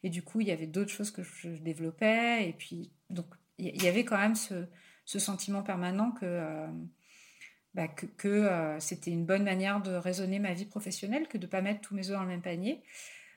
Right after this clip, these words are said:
Euh, la difficulté de ça, c'est que, c'était que du coup, il fallait entretenir, bah, plusieurs réseaux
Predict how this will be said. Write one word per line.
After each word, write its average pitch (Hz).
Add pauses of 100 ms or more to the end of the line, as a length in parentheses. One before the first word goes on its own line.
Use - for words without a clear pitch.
(160)
Euh, 190
la 226
difficulté 208
de 196
ça, 220
c'est 220
que, 196 (180)
c'était 202
que 208
du 208
coup, 240
il 202
fallait 196
entretenir, 208
bah, 180
plusieurs 202
réseaux 226